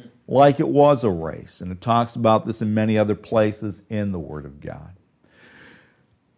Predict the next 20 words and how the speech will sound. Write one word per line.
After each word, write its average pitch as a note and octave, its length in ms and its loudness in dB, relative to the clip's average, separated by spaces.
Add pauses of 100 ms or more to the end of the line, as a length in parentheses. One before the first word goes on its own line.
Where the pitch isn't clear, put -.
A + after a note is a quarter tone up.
(340)
Our A#3 220 10
life G#3 400 8
now C#3+ 500 6
is B2 160 0
a A#2 40 -4
contest. A#2+ 880 -6 (240)
It's F2+ 120 -10
a, A#2 180 -8
it B2 180 2
is C3+ 160 4
a C3 60 -2
contest. - 840 -8 (1600)
It A#2 120 0
calls D3+ 480 8
it C#3+ 180 8
in C3 180 2
different C3+ 320 4
places B2 540 4
a F#2 80 4
race, A2+ 720 0